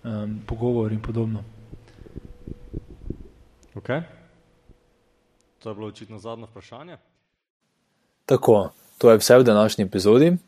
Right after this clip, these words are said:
Speaker 1: Če ti podcast Za kulise všeč, te vabim, da se prijaviš na mailing listu na zakulisi pika com,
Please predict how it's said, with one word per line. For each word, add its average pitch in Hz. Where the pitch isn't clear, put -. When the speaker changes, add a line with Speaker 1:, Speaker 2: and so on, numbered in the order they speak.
Speaker 1:
Če -
ti 110
podcast 123
Za 113
kulise 110
všeč, -
te 95
vabim, 117
da 104
se -
prijaviš 104
na 101
mailing 117
listu 120
na 95
zakulisi 107
pika 110
com, 139